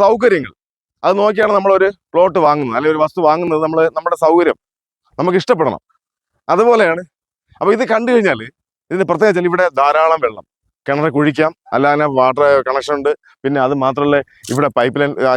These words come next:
ഈ ഭാഗത്ത് മൊത്തം പൈപ്പ് ലൈൻ, ഈ സൈഡ് മൊത്തം പൈപ്പ് ലൈൻ ഉണ്ട്. പിന്നെ അതുപോലെ തന്നെ കിണറുണ്ട്. പിന്നെ വേണമെങ്കിൽ കിണർ കുഴിക്കാം. നല്ല ഉറച്ച ഭൂമിയാണ്, നല്ല കരഭൂമിയാണ്. വീട് വയ്ക്കാനും എല്ലാ പർപ്പസിനും ഉപയോഗിക്കാൻ പറ്റുന്ന അതിമനോഹരമായ പ്ലോട്ടാണ്. ഈ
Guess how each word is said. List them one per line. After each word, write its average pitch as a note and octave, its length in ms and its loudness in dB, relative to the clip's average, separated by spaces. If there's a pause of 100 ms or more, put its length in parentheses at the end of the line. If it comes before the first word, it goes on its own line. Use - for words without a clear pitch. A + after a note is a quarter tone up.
ഈ D3 40 0 (100)
ഭാഗത്ത് C3+ 260 0 (320)
മൊത്തം D#3+ 260 -4
പൈപ്പ് C3 200 -4
ലൈൻ, C3 100 -4 (160)
ഈ - 100 -2
സൈഡ് C#3 220 0
മൊത്തം B2+ 240 -4
പൈപ്പ് B2 200 0
ലൈൻ C3+ 140 0
ഉണ്ട്. B2+ 120 -6 (380)
പിന്നെ C#3+ 180 0
അതുപോലെ C#3 220 2
തന്നെ C#3 220 -4
കിണറുണ്ട്. D3 580 2 (340)
പിന്നെ E3+ 220 0
വേണമെങ്കിൽ E3 300 0
കിണർ D3 180 0 (120)
കുഴിക്കാം. C#3 420 0 (840)
നല്ല F#3+ 320 4 (120)
ഉറച്ച F3+ 260 -2 (100)
ഭൂമിയാണ്, B2 360 -2 (100)
നല്ല F3 220 0 (180)
കരഭൂമിയാണ്. D#3 600 -2 (520)
വീട് C#3+ 180 0
വയ്ക്കാനും C#3 400 0 (340)
എല്ലാ A3 300 2
പർപ്പസിനും B2+ 380 -6 (500)
ഉപയോഗിക്കാൻ C#3 380 2
പറ്റുന്ന B2 260 -6 (420)
അതിമനോഹരമായ D#3+ 840 -2
പ്ലോട്ടാണ്. G2+ 340 -8 (680)
ഈ D#3+ 40 4